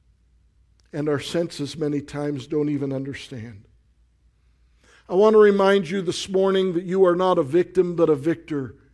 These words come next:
in Jesus Christ. We're not helpless,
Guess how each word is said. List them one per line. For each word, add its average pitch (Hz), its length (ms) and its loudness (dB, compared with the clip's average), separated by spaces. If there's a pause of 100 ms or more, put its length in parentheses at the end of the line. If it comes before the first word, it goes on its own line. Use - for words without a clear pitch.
(140)
in 139 180 -8
Jesus 131 440 -4
Christ. 123 640 -14 (640)
We're 180 140 8
not 196 240 8
helpless, 202 720 0